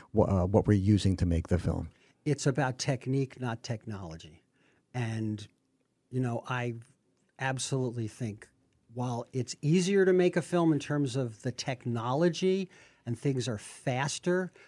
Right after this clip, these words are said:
Speaker 2: you don't have to cut and splice, um, it's all about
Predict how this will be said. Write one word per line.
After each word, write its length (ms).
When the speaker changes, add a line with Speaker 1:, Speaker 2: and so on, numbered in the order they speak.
Speaker 2:
you 100
don't 120
have 220
to 80
cut 380
and 200
splice, 840
um, 560
it's 200
all 360
about 480